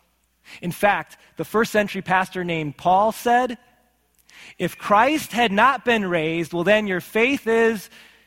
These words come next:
futile." It's worthless. We might as well pack up the band, take the, everything down, and go home this morning if Christ had not been raised. You'd still be in your sin.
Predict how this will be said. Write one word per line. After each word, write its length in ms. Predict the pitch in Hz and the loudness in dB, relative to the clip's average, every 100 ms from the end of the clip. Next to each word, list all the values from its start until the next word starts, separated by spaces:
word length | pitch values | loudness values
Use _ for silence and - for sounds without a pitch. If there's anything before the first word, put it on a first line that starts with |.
| _ _ | _ _
futile." 640 | _ - 262 269 240 139 - _ _ _ _ _ _ - | _ -4 0 4 4 0 -6 _ _ _ _ _ _ -2
It's 180 | 214 - | -2 -2
worthless. 800 | 175 233 294 226 208 208 135 - - - - | -2 4 4 2 0 -2 -2 -8 -20 -12 -2
We 140 | 269 | 2
might 220 | 285 277 | 4 4
as 120 | 269 | 2
well 300 | 220 220 214 | 4 4 4
pack 380 | - - 254 277 | 0 0 0 4
up 220 | 285 - | 2 2
the 100 | 247 | -2
band, 520 | 185 202 190 185 185 175 - - - _ _ _ - | 0 0 2 2 0 -4 -14 -20 -20 _ _ _ -2
take 320 | 233 262 - | 0 0 2
the, 400 | 262 226 202 160 147 _ _ 208 | 4 4 2 -2 -14 _ _ -2
everything 420 | 240 285 269 247 | 0 0 -2 0
down, 320 | 202 196 196 | 2 2 0
and 140 | 190 | -2
go 240 | 175 202 185 | 2 2 2
home 340 | 202 269 269 | 4 4 2
this 240 | 220 - 175 | -2 -4 -2
morning 320 | 165 160 160 | 0 0 -2
if 160 | 185 | -4
Christ 380 | - 220 214 - | 0 2 2 -2
had 80 | 190 | -4
not 260 | 180 170 - | -2 -2 -4
been 160 | 160 | -4
raised. 560 | 156 139 113 107 - _ _ _ _ _ _ _ _ _ _ _ _ - | -2 -4 -6 -18 -20 _ _ _ _ _ _ _ _ _ _ _ _ -12
You'd 140 | 160 | -10
still 260 | - - 156 | -10 -6 -6
be 160 | 135 123 | -4 -8
in 120 | 117 | -8
your 140 | 95 | -12
sin. 260 | - 90 | -14 -20